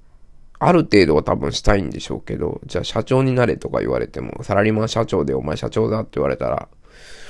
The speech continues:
それはそれで、しんどいだけじゃないかなという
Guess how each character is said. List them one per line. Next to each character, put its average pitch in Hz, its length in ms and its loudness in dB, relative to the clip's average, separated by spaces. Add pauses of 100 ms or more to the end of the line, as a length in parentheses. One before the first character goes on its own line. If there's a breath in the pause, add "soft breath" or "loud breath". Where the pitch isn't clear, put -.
(580 loud breath)
そ - 240 0
れ 160 100 6
は 160 80 6
そ 143 160 6
れ 131 100 6
で、 123 420 4 (1900 soft breath)
し - 220 -2
ん - 20 4
ど 151 100 6
い 123 40 6
だ 107 100 4
け 104 80 4
じ 107 60 4
ゃ - 80 2
な 165 100 -2
い 113 60 0
か - 160 0
な 71 140 -2
と - 140 -8 (1400 soft breath)
い 104 100 2
う 110 380 4